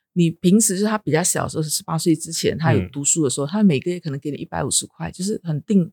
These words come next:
Speaker 1: 政府会给你一个一百五十块。可是到了你会做工，你只要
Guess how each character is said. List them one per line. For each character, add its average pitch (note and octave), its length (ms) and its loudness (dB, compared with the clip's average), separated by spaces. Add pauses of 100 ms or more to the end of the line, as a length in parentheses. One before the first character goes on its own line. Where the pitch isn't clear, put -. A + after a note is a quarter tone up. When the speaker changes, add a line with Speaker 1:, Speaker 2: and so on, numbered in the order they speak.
(120)
Speaker 1:
政 G#3 160 4
府 F3 100 -4
会 E3+ 80 2
给 E3+ 120 -4
你 D#3 80 -8
一 - 40 -12
个 - 120 -10
一 E3+ 100 -4
百 - 180 -10
五 - 40 -8
十 - 180 -6
块。 D#3+ 260 -12 (360)
可 F#3 80 0
是 B3+ 80 0
到 C4+ 160 2
了 G3 80 4
你 D#3 100 2
会 G#3+ 120 0
做 A3+ 220 4
工， G#3+ 200 2
你 D#3+ 80 6
只 - 120 0
要 G#3+ 160 -2